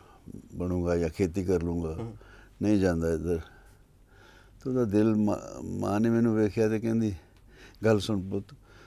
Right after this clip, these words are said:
Speaker 1: ਤੂੰ ਅਰਜ਼ੀ ਕਿਉਂ ਨਹੀਂ ਭੇਜ ਦਿੰਦਾ?
Speaker 2: ਹੂੰ।
Speaker 1: ਤੂੰ ਦੇਖਣ ਨੂੰ ਚੰਗਾ ਲੱਗਦਾ, ਹਰ ਮਾਂ ਨੂੰ ਆਪਣਾ ਪੁੱਤ ਚੰਗਾ ਲੱਗਦਾ ਹੁੰਦਾ ਹੈ,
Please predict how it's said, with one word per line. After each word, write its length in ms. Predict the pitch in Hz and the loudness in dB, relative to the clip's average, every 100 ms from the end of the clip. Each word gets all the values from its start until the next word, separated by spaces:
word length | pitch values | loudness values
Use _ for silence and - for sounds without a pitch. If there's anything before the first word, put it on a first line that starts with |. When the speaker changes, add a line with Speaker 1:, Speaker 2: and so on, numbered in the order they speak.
| - - - | -20 -20 -2
Speaker 1:
ਤੂੰ 200 | 135 104 | 6 6
ਅਰਜ਼ੀ 280 | 104 110 135 | 6 6 4
ਕਿਉਂ 160 | 143 | 6
ਨਹੀਂ 100 | 151 | 6
ਭੇਜ 300 | 135 120 87 | 8 6 6
ਦਿੰਦਾ? 380 | 85 82 76 67 - - | 2 -2 -2 -6 -12 -14
Speaker 2:
ਹੂੰ। 160 | 117 107 - _ _ _ - - - - - - _ - | -14 -14 -18 _ _ _ -20 -20 -20 -20 -20 -20 _ -6
Speaker 1:
ਤੂੰ 280 | 101 98 | -4 -2
ਦੇਖਣ 300 | 92 92 104 | 0 -2 0
ਨੂੰ 120 | 104 92 | 0 0
ਚੰਗਾ 320 | 98 95 95 | 0 2 2
ਲੱਗਦਾ, 400 | 95 92 95 95 | 2 2 0 -2
ਹਰ 80 | 104 | 0
ਮਾਂ 200 | 98 95 | 0 0
ਨੂੰ 120 | 95 | 0
ਆਪਣਾ 220 | 90 110 | 0 0
ਪੁੱਤ 200 | 98 104 | 0 -2
ਚੰਗਾ 320 | - 98 101 | 0 2 2
ਲੱਗਦਾ 280 | 95 87 90 | 2 2 0
ਹੁੰਦਾ 280 | 92 87 | 0 -2
ਹੈ, 100 | 98 | -6